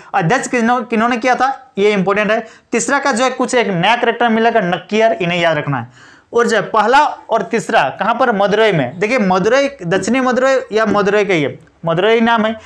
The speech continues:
तो पहला और तीसरा जो है स्थान है मदुरई, और जो है बीच वाला है कपटपुरम। और जो है राजा का टर्म है एटी नाइन, फिफ्टी नाइन और फ़ोर्टी नाइन।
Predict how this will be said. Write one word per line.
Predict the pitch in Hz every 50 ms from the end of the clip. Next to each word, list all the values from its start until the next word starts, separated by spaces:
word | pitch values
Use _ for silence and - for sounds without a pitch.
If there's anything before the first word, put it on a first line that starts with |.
| - - - -
तो | 240
पहला | 226 226 - 233 202 208 233 262
और | 294 269 233 - 208
तीसरा | 202 - 226 214 - 233 262 269 262 262 233
जो | 190 180 220 214
है | 220 226 220 214 190
स्थान | - - - 233 233 220
है | 226 226 220 180
मदुरई, | 170 180 185 220 226 247 262
और | 254 208 196 190 180
जो | 170 180 190
है | 180 160
बीच | 214 226 220 220
वाला | 214 208 202 202
है | 196 214
कपटपुरम। | 220 220 190 180 180 180 170 156 - 175 151 139 120 120 120 - - - - - - _ -
और | 214 220 202
जो | 208 226
है | 240 247 226
राजा | 196 190 196 185 233 247
का | 240 254 240
टर्म | 240 - 240 233 226 226 233
है | 233 240 240 240 - -
एटी | 202 202 202 202 247
नाइन, | 233 240 247 254 247 240
फिफ्टी | - 208 202 202 226 233
नाइन | 220 233 240 247 240 262 240 233
और | 254 339
फ़ोर्टी | - - - 185 170 180 170 156
नाइन। | 151 135 120 117